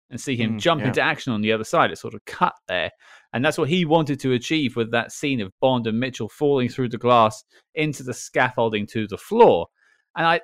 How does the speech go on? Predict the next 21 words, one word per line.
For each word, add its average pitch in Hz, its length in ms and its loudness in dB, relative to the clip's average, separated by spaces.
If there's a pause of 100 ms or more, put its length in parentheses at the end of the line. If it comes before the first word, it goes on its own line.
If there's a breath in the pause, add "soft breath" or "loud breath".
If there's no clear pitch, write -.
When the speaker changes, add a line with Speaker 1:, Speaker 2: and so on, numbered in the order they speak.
Speaker 1:
I'd 175 200 2
never 202 400 0
seen 185 260 -4
it 127 100 -10
from 127 140 -6
that 110 220 -4
perspective 117 440 -6
before. 101 420 -8 (360)
Uh, 107 380 -2
I'd 127 200 0
never 160 220 2
made 156 160 4
that 135 140 0
comparison. 156 560 0 (280 soft breath)
So - 140 -6
it 160 40 -2
was 147 120 0
really 175 140 2
interesting 151 240 -8
to 123 80 -6
hear 131 440 2